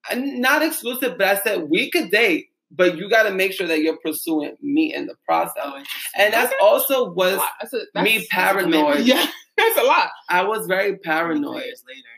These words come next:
Speaker 1: I was very paranoid.
Speaker 3: Sometimes you gotta put, apply pressure. You gotta
Speaker 1: But
Speaker 3: put
Speaker 1: I gotta
Speaker 3: foot
Speaker 1: tell him, I
Speaker 3: in
Speaker 1: was
Speaker 3: your
Speaker 1: like,
Speaker 3: neck.
Speaker 2: So were you paranoid because you were doing it?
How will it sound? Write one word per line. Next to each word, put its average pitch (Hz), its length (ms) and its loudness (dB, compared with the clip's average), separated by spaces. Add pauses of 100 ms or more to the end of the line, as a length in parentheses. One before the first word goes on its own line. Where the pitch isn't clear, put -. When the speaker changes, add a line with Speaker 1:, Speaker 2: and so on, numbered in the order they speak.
(160)
Speaker 1:
I 156 120 -4
was 160 180 -2
very 151 300 -2
paranoid. - 640 -8
Speaker 3:
Sometimes 254 260 -6
you 254 80 0
gotta 233 140 0
put, 226 340 -4 (160)
apply 247 280 0
pressure. 247 460 2
You 180 80 -4
gotta 190 140 2
Speaker 1:
But 175 80 4
Speaker 3:
put 185 100 4
Speaker 1:
I 196 40 0
gotta 196 180 2
Speaker 3:
foot 196 80 0
Speaker 1:
tell 214 180 0
him, 214 140 -2
I 180 60 -2
Speaker 3:
in 185 60 0
Speaker 1:
was 190 140 2
Speaker 3:
your 175 80 0
Speaker 1:
like, 160 140 4
Speaker 3:
neck. - 160 -2
Speaker 2:
So 175 100 -4
were 170 80 -2
you 170 220 -4
paranoid 165 400 -6
because 143 380 -12
you 135 120 -10
were 139 120 -10
doing 165 220 -10
it? 190 260 -16